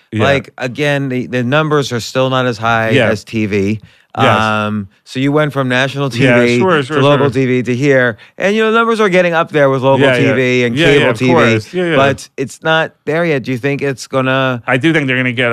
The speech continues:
Speaker 1: I do think they're gonna keep getting better and
Speaker 2: Why?
Speaker 1: better. And I just, because for us, I mean, I think you do an amazing job. You know, we're gonna keep at it. And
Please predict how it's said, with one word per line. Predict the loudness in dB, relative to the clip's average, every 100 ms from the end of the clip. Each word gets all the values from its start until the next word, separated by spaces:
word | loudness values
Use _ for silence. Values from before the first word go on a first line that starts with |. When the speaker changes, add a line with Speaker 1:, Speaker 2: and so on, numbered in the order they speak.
| -2
Speaker 1:
I | -4
do | -2 -2
think | -2 -2
they're | -4
gonna | -4 -6
keep | -10 -6
getting | -4 -2 -2
better | -2 0
and |
Speaker 2:
Why? | 2 2
Speaker 1:
better. | 2 0
And | -2 -6
I | -4 -6
just, | -8 -8
because | -4 -2 -2
for | 0 0
us, | 0 -2
I | -4
mean, | -4
I | -4
think | -6 -8 -8
you | -10
do | -8 -6
an | -4
amazing | -4 -4 -6 -6
job. | -4 -2 -2 -4 -12 _ _ _ _ -6
You | -2
know, | -2
we're | -2 -4
gonna | -4 -6
keep | -4 0
at | 0 0
it. | -2 -4 -8 -10
And | -6 -6 -8 -12